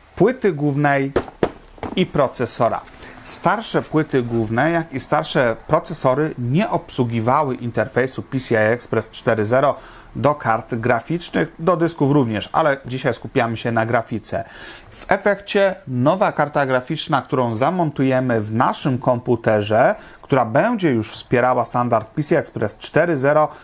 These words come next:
nie zostanie w pełni wykorzystana. Niestety.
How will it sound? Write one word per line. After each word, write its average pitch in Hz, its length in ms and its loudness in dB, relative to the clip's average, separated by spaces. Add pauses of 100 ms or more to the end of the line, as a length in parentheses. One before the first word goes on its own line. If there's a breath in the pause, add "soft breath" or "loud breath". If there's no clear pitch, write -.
(160 loud breath)
nie 151 280 2
zostanie 113 520 -2
w - 60 -12
pełni 107 300 2
wykorzystana. 131 920 0 (340 loud breath)
Niestety. 127 720 2